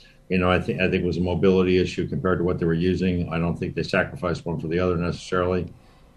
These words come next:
Uh, you, you, you can go, you know, for the fire that, that needs it, the intermediate hose line, but does, does it replace the two and a half or the three? No, it does not.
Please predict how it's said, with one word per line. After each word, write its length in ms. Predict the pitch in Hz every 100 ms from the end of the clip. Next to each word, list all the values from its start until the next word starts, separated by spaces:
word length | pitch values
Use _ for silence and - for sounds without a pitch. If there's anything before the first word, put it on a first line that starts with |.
| -
Uh, 260 | 85 170 80
you, 140 | 95
you, 240 | 95 104 -
you 120 | 110
can 240 | - 101 95
go, 500 | 101 98 95 90 -
you 120 | 92
know, 280 | 90 87 76
for 560 | - 92 92 87 73 - -
the 100 | 82
fire 300 | 101 98 90
that, 200 | 87 87 - -
that 180 | 90 -
needs 300 | 95 95 90
it, 220 | 92 82
the 120 | 90 90
intermediate 460 | 87 87 87 85
hose 320 | 85 87 82
line, 240 | 82 82 78
but 160 | 80
does, 220 | 95 82 -
does 180 | 90 82
it 60 |
replace 380 | 95 - 98 92
the 100 | 87
two 120 | -
and 120 | 92 92
a 60 |
half 260 | 92 90 87
or 60 |
the 100 | 80
three? 300 | 73 90 87
No, 240 | 78 73 71
it 80 | 69
does 200 | 71 -
not. 220 | 64